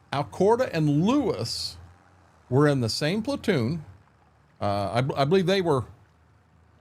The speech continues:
you know what? They were in, in Bravo platoon with Baker. And right at the end, uh, of our cycle through,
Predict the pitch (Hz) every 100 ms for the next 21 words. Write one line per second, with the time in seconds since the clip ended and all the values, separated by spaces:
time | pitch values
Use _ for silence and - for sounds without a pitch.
0 | _ _ 143 214 185 185 202 147 208 156
1 | 127 123 123 117 127 170 190 131 120 107
2 | 131 117 98 160 160 87 - - _ _
3 | _ _ _ _ _ _ _ 113 107 104
4 | 120 147 226 226 143 123 - 117 113 -
5 | _ 220 202 117 98 101 - - _ 101
6 | 98 104 101 123 139 - 151 156 170 196
7 | - 180 117 117